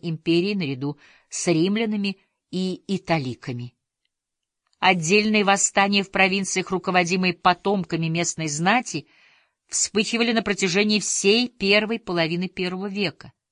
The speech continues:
При Нероне они приняли угрожающий характер. Восстали Британия и Иудея. Затем от Нерона отложились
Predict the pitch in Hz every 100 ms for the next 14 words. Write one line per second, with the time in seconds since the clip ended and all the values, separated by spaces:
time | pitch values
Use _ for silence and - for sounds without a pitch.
0 | _ _ _ _ _ _ _ _ _ 190
1 | 208 208 202 226 302 247 165 156 151 160
2 | 160 151 - 175 151 147 131 147 160 -
3 | 196 - 190 147 - - 131 _ _ _
4 | _ _ _ _ _ _ - 165 175 -
5 | 190 185 185 180 175 165 165 180 190 180
6 | 185 175 - 180 185 170 143 143 123 113
7 | _ _ _ _ _ - - - 180 208
8 | 208 233 262 226 233 214 208 208 240 269
9 | - 220 202 190 190 190 170